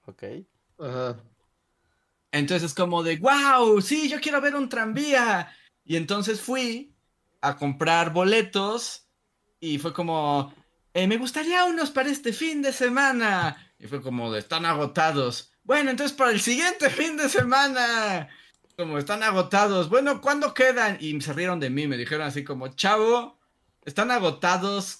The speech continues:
Speaker 3: como desde hace tres meses, desde que se anunció la obra. Es así como, "No vas a conseguir uno". Y se rió de mí en mi cara, el taquillera.
Speaker 2: ¿Se rió?
Speaker 3: Sí, o sea, le dio risa así como de,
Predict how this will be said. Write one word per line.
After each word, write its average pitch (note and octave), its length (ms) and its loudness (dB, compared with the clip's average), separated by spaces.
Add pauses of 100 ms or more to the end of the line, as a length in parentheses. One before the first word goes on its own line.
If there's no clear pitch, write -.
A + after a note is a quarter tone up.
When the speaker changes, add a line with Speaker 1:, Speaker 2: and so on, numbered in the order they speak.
Speaker 3:
como C3+ 360 -4
desde B2+ 240 -6
hace F3 200 -2
tres E3+ 360 -2
meses, D#3+ 460 -4
desde B2+ 340 -4
que C3 100 -8
se - 160 -6
anunció C3+ 720 -2
la C3 240 0
obra. A#2 460 -4
Es C3+ 100 -8
así D#3 240 -4
como, C#3 260 -8
"No D3+ 160 -6
vas E3 180 -2
a D#3 120 -6
conseguir C3 520 -6
uno". D#3+ 300 -6 (200)
Y G3+ 80 -2
se C4 180 6
rió E4 280 2
de G#4 100 2
mí G#4 140 -4
en A4 400 -2
mi C5 60 -8
cara, A4+ 760 2
el E4 200 -12
taquillera. C#4+ 600 -6 (1300)
Speaker 2:
¿Se D3 280 0
rió? E3 440 6 (580)
Speaker 3:
Sí, D#4+ 360 -4 (140)
o - 40 0
sea, C#4+ 100 2
le A#3 120 2
dio B3 160 4
risa C4 220 -2
así C4 140 0
como A#3+ 320 -2
de, G3 560 -2